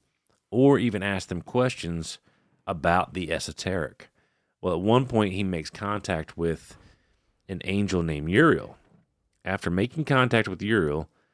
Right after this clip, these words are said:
Uriel then gives him a large purple crystal. This crystal had a list of powers, from contacting angels, seeing the future, and healing any ailment.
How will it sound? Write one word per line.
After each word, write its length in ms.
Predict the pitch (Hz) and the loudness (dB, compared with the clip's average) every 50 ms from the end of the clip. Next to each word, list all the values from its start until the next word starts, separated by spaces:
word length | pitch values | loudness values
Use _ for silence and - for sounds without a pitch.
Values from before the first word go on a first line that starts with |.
| _ _ _ _ _ _ _ _ _ _ _ _ _ _ _ _ _ 85 90 _ _ _ _ _ _ _ _ _ _ _ | _ _ _ _ _ _ _ _ _ _ _ _ _ _ _ _ _ -20 -20 _ _ _ _ _ _ _ _ _ _ _
Uriel 640 | - 82 90 98 95 98 117 120 117 110 107 101 | -20 -14 -6 0 4 6 8 8 8 8 6 6
then 380 | 90 82 85 98 98 95 95 90 | 4 4 2 4 4 4 2 0
gives 380 | 76 - 90 98 110 107 107 - | 0 2 4 4 4 2 0 -6
him 460 | - - 87 78 73 73 73 80 78 _ _ _ _ _ _ _ _ _ _ - | -4 -2 -2 -2 -2 -4 -8 -10 -12 _ _ _ _ _ _ _ _ _ _ -8
a 60 | 92 92 | -8 -6
large 500 | 80 80 80 78 76 76 78 76 - - | -4 -2 0 0 2 0 0 -2 -4 -8
purple 320 | - - 78 - - 82 | -6 -6 -6 -6 -8 -10
crystal. 540 | - - - 131 139 131 - - - - - _ _ _ _ _ _ _ _ _ - | -6 2 4 6 6 4 2 -6 -10 -12 -12 _ _ _ _ _ _ _ _ _ -6
This 180 | - 90 - | -4 -4 -2
crystal 400 | - - 139 160 160 - - 95 | 2 4 4 4 4 2 0 0
had 180 | 85 92 98 85 | 2 2 2 2
a 40 | 87 | 2
list 420 | 82 85 98 123 147 135 - - - | 2 2 4 4 4 4 2 -4 -12
of 100 | - - | -12 -6
powers, 540 | - 101 82 - - - - - - - _ _ _ _ _ _ _ _ _ _ | -6 -6 -6 -6 -10 -12 -14 -16 -18 -20 _ _ _ _ _ _ _ _ _ _
from 400 | _ - 107 101 90 85 82 78 | _ 2 4 4 4 4 0 -2
contacting 720 | 76 - - 92 92 90 - 101 92 90 - 85 82 80 71 | -4 -2 -2 -2 0 0 0 0 0 0 -2 -4 -6 -6 -4
angels, 640 | 82 87 92 95 90 104 107 120 113 - - - _ _ _ _ _ _ _ _ | -4 -2 -2 -2 0 0 -2 -2 -2 -4 -10 -16 _ _ _ _ _ _ _ _
seeing 360 | - - - 113 101 98 92 | -12 -6 -2 0 0 0 0
the 80 | 82 80 | -2 -2
future, 500 | - - - 107 110 110 - 123 127 123 | -4 -2 -2 -2 -2 0 0 0 0 0
and 240 | - - 92 80 73 | 0 -2 -6 -6 -8
healing 600 | - - - 110 123 131 98 82 78 82 82 - - - | -10 -6 -2 0 2 2 2 0 0 -2 -6 -8 -10 -10
any 360 | - 90 85 85 85 85 - - | -6 -4 -2 -2 -4 -4 -6 -6
ailment. 420 | 87 87 85 78 73 69 69 76 | -6 -6 -6 -6 -8 -10 -12 -14